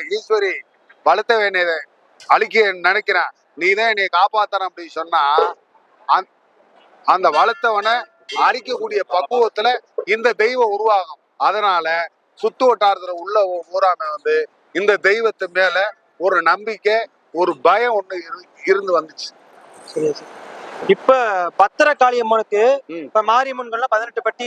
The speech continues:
Speaker 2: கட்டுப்பட்டு வரும்னு சொன்னீங்கல்ல,
Speaker 1: ம்.
Speaker 2: பத்திரகாளி அம்மனுக்கு கட்டுப்பட்ட ஊர்கள் எது?
Speaker 1: வேலம்பட்டி, மீனாட்சிபுரம், சேருவீடு, தோராவதி, ஆத்திப்பட்டி, இந்த பக்கத்து உளுப்போடி, உளுப்போடி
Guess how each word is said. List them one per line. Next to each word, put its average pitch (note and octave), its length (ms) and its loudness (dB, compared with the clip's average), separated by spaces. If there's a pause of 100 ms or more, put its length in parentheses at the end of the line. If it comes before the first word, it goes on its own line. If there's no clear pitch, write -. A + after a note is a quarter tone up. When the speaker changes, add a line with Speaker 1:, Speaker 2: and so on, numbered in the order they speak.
(140)
Speaker 2:
கட்டுப்பட்டு - 360 -2
வரும்னு G3 180 -2
சொன்னீங்கல்ல, F3+ 380 -4
Speaker 1:
ம். - 260 -16 (180)
Speaker 2:
பத்திரகாளி C4 540 2
அம்மனுக்கு A3 300 0
கட்டுப்பட்ட A#3+ 380 0 (100)
ஊர்கள் A3+ 260 -2
எது? - 220 -16
Speaker 1:
வேலம்பட்டி, F#3 420 4 (560)
மீனாட்சிபுரம், D#3+ 680 4 (1300)
சேருவீடு, G3+ 540 2 (580)
தோராவதி, F3+ 520 2 (500)
ஆத்திப்பட்டி, F3+ 600 2 (460)
இந்த E3+ 120 2
பக்கத்து G#3 300 2
உளுப்போடி, F#3+ 520 0 (480)
உளுப்போடி G#3 340 2